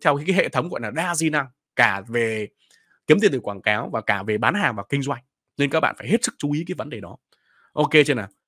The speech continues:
Rồi là tương tự như thế là gì? Sau khi bảy cái yếu tố đó thì chắc chắn nó sẽ là cái vấn đề số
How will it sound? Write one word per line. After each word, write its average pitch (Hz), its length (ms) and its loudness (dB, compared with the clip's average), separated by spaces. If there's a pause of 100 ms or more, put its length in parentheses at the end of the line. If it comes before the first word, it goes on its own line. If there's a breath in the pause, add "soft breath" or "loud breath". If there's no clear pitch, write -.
(220)
Rồi 180 140 8
là 175 80 10
tương 247 220 4
tự 240 120 0
như 220 140 2
thế 202 160 6
là 226 100 4
gì? 180 180 -2 (720)
Sau 220 400 8
khi 202 340 2
bảy 147 220 4
cái 147 60 0
yếu 185 160 2
tố 180 160 2
đó 185 240 2 (120)
thì 117 160 -4
chắc 190 140 0
chắn 151 220 -2 (880)
nó 147 120 4
sẽ 165 220 0
là 147 100 0
cái 139 120 -6
vấn 135 160 -4
đề 101 160 -2
số - 180 -8